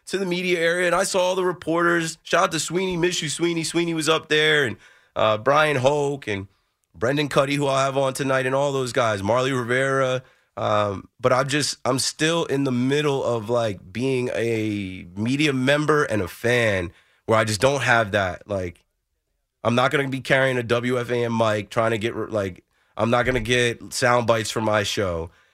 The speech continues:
but I, I might pop up um, text Boone, like, "Yo, this is the one time I'm gonna come through. Like, can I wear my Yankees gear?" Shout out to Zillow. Zillow, please just let me be a regular fan. Like, it, I mean no disrespect. Like,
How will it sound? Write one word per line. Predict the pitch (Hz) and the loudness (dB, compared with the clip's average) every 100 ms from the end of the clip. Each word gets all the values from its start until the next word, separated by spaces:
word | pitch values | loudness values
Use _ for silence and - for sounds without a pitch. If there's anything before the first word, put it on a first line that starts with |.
| _ - | _ -8
but | 107 123 | 0 2
I, | 127 127 | 2 2
I | 123 | 2
might | 127 131 131 | 2 0 2
pop | 135 117 107 | 2 2 2
up | 117 107 - _ _ _ _ _ _ _ | -2 -2 -6 _ _ _ _ _ _ _
um, | 98 101 98 92 | -2 0 0 -2
text | 123 107 92 | -2 -2 -2
Boone, | 113 113 | -2 0
like, | 107 98 | 0 0
"Yo, | 107 104 | 0 0
this | 110 | -4
is | 107 | -2
the | 107 | -2
one | 104 110 98 | 2 2 2
time | 117 104 | 4 4
I'm | 98 | 4
gonna | 101 95 | 0 -2
come | - 98 92 | 0 -2 -2
through. | - 127 120 113 110 - _ _ _ | -2 0 0 0 -4 -8 _ _ _
Like, | - - | -20 -18
can | - 90 | -10 -4
I | 110 | -2
wear | 104 110 | 0 0
my | 98 | -2
Yankees | 82 95 123 135 120 | -4 -6 -6 -8 -10
gear?" | 87 113 127 120 123 _ | -8 -6 -4 -2 -6 _
Shout | - 117 | -2 -2
out | 98 | -2
to | |
Zillow. | 90 101 117 127 120 | -6 -2 0 0 0
Zillow, | 95 107 120 107 | -2 -2 0 -2
please | 82 104 123 120 | -4 -4 -2 -2
just | 107 104 | -2 -2
let | 113 | -2
me | 110 | -2
be | 90 113 | -2 -2
a | 101 | 0
regular | 104 110 110 87 | 0 0 0 -4
fan. | - 95 110 117 104 | -6 -4 -2 0 -2
Like, | 95 | -4
it, | 92 90 _ _ _ - | -6 -14 _ _ _ -6
I | 95 | 0
mean | 92 117 113 | 2 4 4
no | 107 113 | 2 2
disrespect. | 110 113 101 - - 113 110 | 0 0 -2 -4 -2 -2 -2
Like, | 98 80 | -4 -6